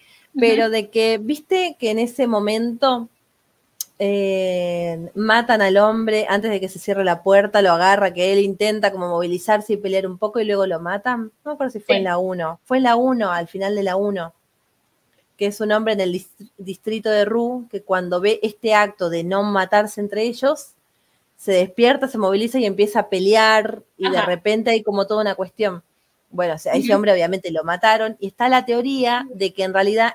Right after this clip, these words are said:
Speaker 2: ese era el papá de Rue. Era un
Speaker 1: Mm.
Speaker 2: padre que estaba enojado viendo los juegos, viendo cómo ya se le mataron a las hijas, a la hija, porque en realidad dice que en el libro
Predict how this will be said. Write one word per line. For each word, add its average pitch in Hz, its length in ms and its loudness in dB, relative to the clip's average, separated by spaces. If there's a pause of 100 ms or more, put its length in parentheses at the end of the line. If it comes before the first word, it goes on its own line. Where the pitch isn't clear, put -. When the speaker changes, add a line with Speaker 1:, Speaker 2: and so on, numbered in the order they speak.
Speaker 2:
ese 269 280 -8
era 285 100 0
el 269 80 -4
papá 220 300 0
de 208 120 2
Rue. 254 240 -4 (1120)
Era 226 220 6
un 240 140 -2
Speaker 1:
Mm. 262 40 -8
Speaker 2:
padre 226 360 2
que 175 80 -8
estaba 185 420 0
enojado 185 720 -2
viendo 196 640 -2
los 165 160 -4
juegos, 226 380 -2
viendo 202 280 0
cómo 175 180 -6
ya 233 160 -6
se 220 160 -6
le 170 120 -2
mataron 160 520 0
a 214 80 0
las 208 240 -6
hijas, 254 400 -2
a 196 80 -2
la 190 80 -2
hija, 277 400 -4 (380)
porque 202 200 -6
en 196 60 0
realidad 196 320 2
dice 262 200 -8
que 196 60 -8
en 190 60 -8
el 196 100 -6
libro 226 400 -4